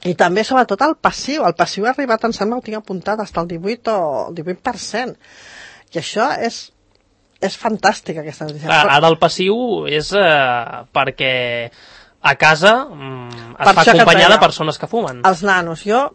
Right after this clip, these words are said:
Speaker 1: jo, clar, jo a totes les cases no entro, però jo he vist en els, aquí, en aquesta plaça, està
Speaker 2: Plaça
Speaker 1: di-,
Speaker 2: Octavià.
Speaker 1: dinant. I, clar, està, si vols dinar fora la terrassa a l'estiu, doncs estàs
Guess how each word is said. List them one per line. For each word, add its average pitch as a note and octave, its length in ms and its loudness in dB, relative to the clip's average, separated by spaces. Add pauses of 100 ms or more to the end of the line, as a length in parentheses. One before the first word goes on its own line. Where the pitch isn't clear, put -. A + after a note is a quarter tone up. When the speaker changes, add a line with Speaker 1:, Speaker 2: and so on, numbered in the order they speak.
Speaker 1:
jo, G#3+ 260 0
clar, A3 300 2
jo G#3 100 0
a G3+ 40 -8
totes A3 220 -6
les G#3+ 100 -4
cases A3 220 -2
no A3 120 -6
entro, E3+ 280 -8
però F3+ 200 -4
jo A3+ 100 2
he G3 60 4
vist D#3+ 400 -8 (100)
en G3 140 4
els, F#3+ 600 0 (140)
aquí, F#3 480 -6 (500)
en E3+ 60 -10
aquesta G3+ 300 -6
plaça, D#3+ 500 -4 (480)
està F#3+ 460 2
Speaker 2:
Plaça F#3+ 160 4
Speaker 1:
di-, E3+ 80 2
Speaker 2:
Octavià. B2 460 -2
Speaker 1:
dinant. F#3+ 720 0 (440)
I, G3+ 640 2
clar, A3+ 240 4
està, G3 220 2 (100)
si - 80 -8
vols G3+ 200 -2
dinar G#3+ 280 0
fora G3+ 220 2
la G3 100 4
terrassa G3+ 320 -2
a C#4+ 40 -4
l'estiu, B3+ 500 -4 (100)
doncs G3+ 160 -8
estàs - 400 -2